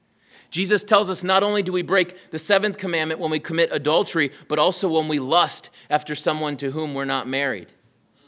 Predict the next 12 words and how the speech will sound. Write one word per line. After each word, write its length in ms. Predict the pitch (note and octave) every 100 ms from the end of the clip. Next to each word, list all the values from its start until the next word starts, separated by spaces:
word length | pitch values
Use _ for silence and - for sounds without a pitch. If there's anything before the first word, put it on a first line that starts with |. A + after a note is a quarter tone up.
| _ _ _ _ - -
The 100 | D#3
New 100 | G3
Testament 460 | G#3 G#3+ G#3 E3+
does 180 | E3 D3
the 80 | D#3
same 260 | F3+ E3 D#3+
thing 300 | F3 F3 - -
with 200 | D#3+ D#3+
tithing. 540 | - F3 A3+ D#3+ A#2 - -
It's 220 | - F3+ F3
not 280 | G3+ F#3+
enough 600 | D#3+ D3+ F#3+ A3+ - -